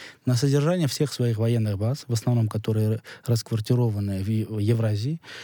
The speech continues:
они ежегодно тратят сто миллиардов долларов. То есть это конкретные деньги, которые получают американские военные, это зарплаты людей и прочее, прочее. Вот если они начинают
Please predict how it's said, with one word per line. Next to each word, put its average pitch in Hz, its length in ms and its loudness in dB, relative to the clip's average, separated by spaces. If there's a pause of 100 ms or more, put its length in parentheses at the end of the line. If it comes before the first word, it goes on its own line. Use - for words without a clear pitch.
(160)
они 139 260 2
ежегодно 139 460 2
тратят 127 300 0
сто - 160 -2
миллиардов 104 420 2
долларов. - 420 -10 (560)
То - 80 -4
есть 110 80 -2
это 156 140 0
конкретные 117 580 0
деньги, 151 340 -2
которые 104 340 -4
получают 113 500 -2
американские 101 640 -2
военные, 104 560 -2 (520)
это 139 180 0
зарплаты 110 600 0
людей 120 680 -2
и 107 40 -2
прочее, 117 380 -4
прочее. - 360 -10 (500)
Вот 113 160 0
если 143 360 2
они 131 260 4
начинают 127 580 0